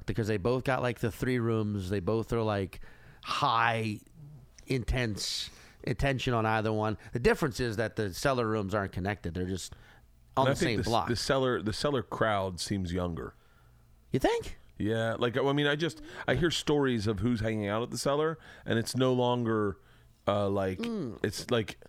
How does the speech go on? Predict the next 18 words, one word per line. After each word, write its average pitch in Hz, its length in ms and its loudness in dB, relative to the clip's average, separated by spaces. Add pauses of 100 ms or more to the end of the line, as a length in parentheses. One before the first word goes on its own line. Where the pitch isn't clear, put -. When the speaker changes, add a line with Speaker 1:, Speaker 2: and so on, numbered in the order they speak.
(280)
Speaker 1:
Yeah, 143 220 2
they've 135 200 0
definitely 147 320 2
updated. 117 500 2
Speaker 2:
Like 131 160 2
our, 165 200 8
our, 147 220 6
the 131 340 2
average 135 540 2 (120)
age 104 540 2 (140)
of 98 100 -2
the 98 80 0
person 104 540 0
working 104 320 -2
at 98 160 -6
the 98 320 -2
store 120 540 -2 (400)
is 113 160 0